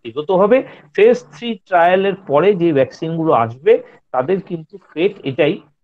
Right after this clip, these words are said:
এটাই হচ্ছে গতি এবং এর মধ্যে থেকে আমাদেরকে এগোতে হবে।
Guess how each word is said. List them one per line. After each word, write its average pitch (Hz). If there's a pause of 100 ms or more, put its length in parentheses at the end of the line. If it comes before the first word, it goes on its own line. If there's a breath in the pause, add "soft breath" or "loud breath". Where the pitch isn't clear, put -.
(100)
এটাই 190
হচ্ছে 175
গতি 127 (240)
এবং 147
এর 147
মধ্যে 117
থেকে 196
আমাদেরকে 117 (340)
এগোতে 165
হবে। 98